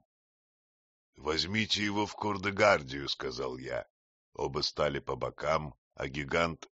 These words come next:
за ними. И все вошли в мрачные ворота.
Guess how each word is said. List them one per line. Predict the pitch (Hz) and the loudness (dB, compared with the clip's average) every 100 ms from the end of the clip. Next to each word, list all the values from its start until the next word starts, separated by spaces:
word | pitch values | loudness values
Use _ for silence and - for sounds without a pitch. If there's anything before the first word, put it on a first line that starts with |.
| - | -8
за | 65 76 | -4 -2
ними. | 73 65 55 50 - _ _ _ _ - | -2 -8 -12 -16 -20 _ _ _ _ -4
И | 78 | -4
все | - - - 110 | -2 -2 4 4
вошли | 104 101 - 92 101 | 6 4 2 0 0
в | 78 | 2
мрачные | 80 76 78 - - 73 71 | 2 4 2 0 -6 -4 -6
ворота. | 67 65 62 50 _ | -2 -2 -2 -6 _